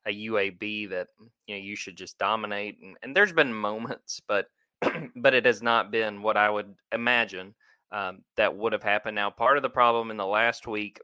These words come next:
Mykel Williams, defensive end, guy that I expect to lead the team in sacks for the second straight year, uh, did not play, was dealing with an illness. Think he will be back. Uh, I would imagine he'll at least travel, and they'll see how he feels on game day on Saturday. Uh, but, yeah,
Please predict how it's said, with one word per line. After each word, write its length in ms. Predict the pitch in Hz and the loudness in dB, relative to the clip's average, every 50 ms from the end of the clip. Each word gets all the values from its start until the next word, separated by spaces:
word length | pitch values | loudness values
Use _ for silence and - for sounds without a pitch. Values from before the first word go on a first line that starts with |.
| - | -8
Mykel 460 | 107 107 107 - - 127 117 113 107 104 | -6 -6 -6 -6 -2 -2 -2 -2 -2 -2
Williams, 400 | 104 107 107 107 107 104 98 - | -2 -4 -4 -4 -8 -10 -12 -14
defensive 500 | - 113 107 - 110 107 104 - 101 101 | -14 -14 -12 -10 -12 -12 -10 -10 -8 -6
end, 260 | 104 107 104 104 98 | -4 -4 -4 -2 2
guy 180 | 104 104 110 | 4 4 4
that 160 | 101 101 92 101 | 2 2 0 0
I 180 | 107 123 120 | 2 2 0
expect 500 | 104 - - _ - 107 101 92 - - - | -2 -4 -10 _ -6 -4 -4 -4 -6 -12 -18
to 220 | - 110 101 98 95 | -18 -16 -18 -16 -14
lead 240 | 98 101 104 104 95 | -12 -12 -12 -12 -14
the 80 | 101 | -16
team 320 | 92 - 110 107 104 98 95 | -18 -14 -16 -14 -14 -12 -14
in 120 | 92 92 | -14 -10
sacks 440 | - - 104 98 98 98 - - - | -8 -2 0 2 2 0 -2 -6 -14
for 120 | - 101 | -12 -12
the 80 | 95 92 | -12 -10
second 300 | - - 104 - - - | -8 -8 -8 -8 -10 -14
straight 260 | - - 90 80 64 | -10 -10 -10 -10 -6
year, 280 | 87 110 110 110 107 _ _ _ _ _ _ - 98 | -2 0 0 0 -2 _ _ _ _ _ _ -10 -10
uh, 40 | 98 98 | -8 -2
did 140 | 113 117 120 | -2 -2 0
not 280 | 117 110 107 104 - - | 2 2 2 2 0 -2
play, 380 | - 123 120 117 120 120 120 | 0 2 4 4 4 2 0
was 180 | 110 107 101 - | -4 -8 -10 -6
dealing 220 | - 104 104 101 | -4 -4 -4 -4
with 120 | 98 92 95 | -6 -8 -10
an 120 | 90 78 | -12 -10
illness. 520 | 67 110 117 120 120 117 117 - - - _ _ _ - | -6 -4 -4 -4 -4 -4 -6 -6 -10 -14 _ _ _ -4
Think 200 | 139 160 175 - | -4 -4 -4 -8
he 120 | - 165 | -12 -12
will 260 | 123 107 107 110 117 | -8 -4 -2 -2 -2
be 140 | 120 147 143 | -2 -4 -2
back. 440 | 135 135 135 143 143 143 - _ - - - | 2 4 4 4 4 2 -4 _ -16 -10 -8
Uh, 120 | 104 95 - | -6 -6 -2
I 80 | - 117 | -2 0
would 120 | 120 117 | 0 0
imagine 340 | 110 107 110 110 107 - 107 | -2 -2 -2 -4 -4 -4 -10
he'll 200 | 104 120 120 110 | -10 -6 -4 -4
at 120 | 95 78 95 | -4 -6 -8
least 220 | 104 95 - - | -10 -12 -12 -12
travel, 480 | - - 101 98 98 95 101 101 98 98 | -4 -2 0 0 0 -2 -4 -8 -10 -10
and 80 | 95 | -10
they'll 120 | 92 95 92 | -12 -16 -14
see 320 | - - 104 98 95 85 - | -14 -14 -12 -12 -14 -14 -8
how 160 | - 92 92 - | -6 -6 -6 -8
he 120 | 95 92 - _ | -10 -18 -16 _
feels 320 | - 98 98 95 95 98 - | -6 -4 -4 -4 -6 -8 -14
on 200 | - 95 95 92 - | -18 -18 -18 -16 -12
game 240 | 95 95 101 101 92 | -10 -10 -10 -10 -10
day 160 | 95 95 95 | -10 -10 -10
on 180 | 92 92 87 | -10 -12 -14
Saturday. 540 | - - 104 101 104 104 101 95 95 95 101 _ _ _ _ _ _ _ - - | -10 -4 -2 -2 0 0 0 0 -2 -2 -4 _ _ _ _ _ _ _ -2 0
Uh, 200 | 107 107 101 90 - - | 2 2 2 0 -2 0
but, 200 | 139 139 127 113 | 2 2 2 2
yeah, 280 | 156 160 156 135 117 | 2 4 4 4 4